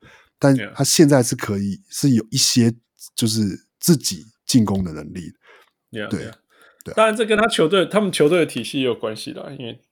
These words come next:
Speaker 1: 他就是，I mean，现-，bread and butter pick and roll，你就是有一个这么大的，也，其实也不是 Roman，一个什么 pick and pop 的 cat 在那里。
Speaker 2: Yeah.
Speaker 1: 嗯，yeah，还有，还有，反正，yeah，就是，it's good，I mean，I'm happy for him.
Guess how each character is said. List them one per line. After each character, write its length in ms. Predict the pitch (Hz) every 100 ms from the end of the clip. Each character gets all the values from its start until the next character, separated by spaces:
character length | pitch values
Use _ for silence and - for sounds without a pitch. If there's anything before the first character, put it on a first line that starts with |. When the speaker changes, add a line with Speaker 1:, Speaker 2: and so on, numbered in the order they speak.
| -
Speaker 1:
他 120 | 139
就 140 | 135
是， 160 | 117 120
I 260 | 120 127
mean， 200 | 110 110 - _ - - - _ 143 139 -
现 240 | - 156
-，bread 460 | 147 - 131 143 156
and 120 | 127
butter 240 | 135 135
pick 200 | - 139
and 160 | 135 117
roll， 320 | 123 110 - _ _ _ _ _ _ _
你 180 | 113 113
就 160 | 156
是 80 | 151
有 80 | 147
一 40 |
个 80 | 131
这 120 | 127
么 100 | 131
大 220 | 120 139 117
的， 320 | 110 117 135
也， 100 | 123
其 200 | - 165
实 60 | 190
也 60 |
不 120 | 120
是 80 | 147
Roman， 500 | 147 135 143 123 110
一 80 | 123
个 180 | 123 110
什 80 | 107
么 240 | 95 101
pick 180 | - 131
and 80 | 120
pop 320 | - 139 -
的 100 | 120 110 _
cat 200 | - 123
在 120 | 123
那 180 | 113 113
里。 180 | 117 123 _ - - - -
Speaker 2:
Yeah. 200 | 95 90
Speaker 1:
嗯， 360 | 110 107 - 123 - -
yeah， 220 | 110 101 92 -
还 160 | 117
有， 140 | 120 110
还 100 | 131
有， 220 | 113 113 - -
反 100 | 127
正， 240 | 170 - _ -
yeah， 320 | 143 110 110 - - - _
就 140 | 147
是， 260 | 117 135 120 _ _
it's 180 | 156 -
good，I 300 | 247 240 165
mean，I'm 240 | 160 147
happy 260 | 151 226 151
for 240 | - 123
him. 80 | 143